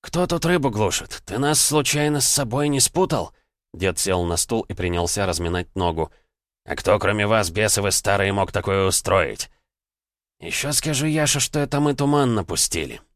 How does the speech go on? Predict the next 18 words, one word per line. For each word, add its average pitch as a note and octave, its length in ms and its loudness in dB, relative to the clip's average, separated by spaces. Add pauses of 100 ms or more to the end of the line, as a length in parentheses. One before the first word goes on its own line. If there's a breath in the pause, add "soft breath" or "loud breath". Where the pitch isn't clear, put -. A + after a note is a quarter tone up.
(220)
зло E2+ 260 0
прервал E2+ 420 2
крики F#2+ 260 -4
бывшего E2 380 -4
политрука E2+ 520 -2
дед. E2 260 -2 (440 soft breath)
«А - 80 -10
может A#2 340 0
и A#2+ 40 0
вы, G#2 420 -2
я-то F2 340 0
откуда F2 320 -2
знаю, F2 280 -2
на E2 100 -2
что F#2+ 260 -2
вы F2+ 60 -2
вообще F2 320 0
способны?» D#2 640 -2